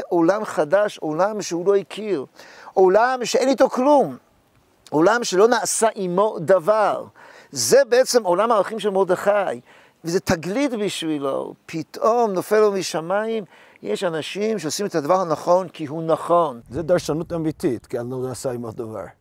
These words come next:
Speaker 2: אולי לא דרשנות פולנית, אבל דרשנית,
Speaker 1: לא,
Speaker 2: אה,
Speaker 1: אני חוש-, אני באמת חושב,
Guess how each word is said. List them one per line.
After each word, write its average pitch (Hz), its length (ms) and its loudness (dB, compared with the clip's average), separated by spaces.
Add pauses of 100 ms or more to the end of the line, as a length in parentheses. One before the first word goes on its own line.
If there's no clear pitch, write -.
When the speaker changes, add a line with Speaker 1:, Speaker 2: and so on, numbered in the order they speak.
(300)
Speaker 2:
אולי 151 160 2
לא 185 140 6
דרשנות 175 460 2
פולנית, 196 480 2
אבל 131 160 0
דרשנית, 143 640 -6
Speaker 1:
לא, 160 40 -4
Speaker 2:
אה, 151 800 -2
Speaker 1:
אני 160 220 -6
חוש-, 143 220 -10
אני 151 100 -4
באמת 165 160 -6
חושב, 175 320 -8